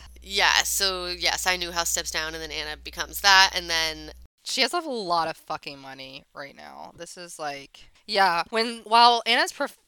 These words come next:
Speaker 2: Anna's professionally responsibilities grew, so did her mastic estate. In the summer of two thousand thirteen, Anna bought the neighboring six-acre lot and a house for thirty, three hundred fifty thousand dollars, less than half of the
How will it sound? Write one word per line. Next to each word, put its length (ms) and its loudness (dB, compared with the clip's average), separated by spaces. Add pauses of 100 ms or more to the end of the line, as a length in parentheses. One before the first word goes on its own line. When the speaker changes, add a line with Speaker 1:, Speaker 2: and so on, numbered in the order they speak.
(360)
Speaker 2:
Anna's 220 -2
professionally 680 -4
responsibilities 800 -8
grew, 400 -8
so 200 -6
did 160 -6
her 360 -6
mastic 680 -10
estate. 480 -8
In 80 -16
the 80 -12
summer 320 -4
of 80 -8
two 100 -12
thousand 380 -6
thirteen, 480 -10
Anna 240 -4
bought 220 -4
the 60 -16
neighboring 440 -10
six-acre 680 -8
lot 280 -6 (280)
and 140 -6
a 40 -4
house 460 -4
for 140 -12
thirty, 320 -10 (340)
three 200 -4
hundred 300 -8
fifty 200 -8
thousand 320 -2
dollars, 440 -6 (300)
less 220 4
than 140 -10
half 300 -4
of 220 -18 (380)
the 260 -2